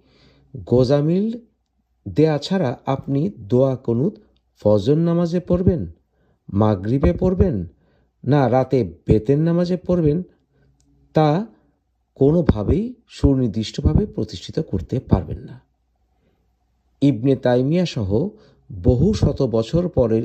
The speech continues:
ইমামদের গোজামিলের উপর নির্ভর করে তা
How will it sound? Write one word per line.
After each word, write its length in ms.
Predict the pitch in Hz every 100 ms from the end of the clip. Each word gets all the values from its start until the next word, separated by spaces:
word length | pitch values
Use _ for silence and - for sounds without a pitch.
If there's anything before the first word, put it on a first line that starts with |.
| -
ইমামদের 640 | 113 107 101 92 123 170 -
গোজামিলের 580 | 110 104 107 104 101 98
উপর 220 | 95 101
নির্ভর 400 | 95 98 95 196
করে 320 | - 117 156 220 _ _ _ _ _ _ _
তা 400 | - 127 104 160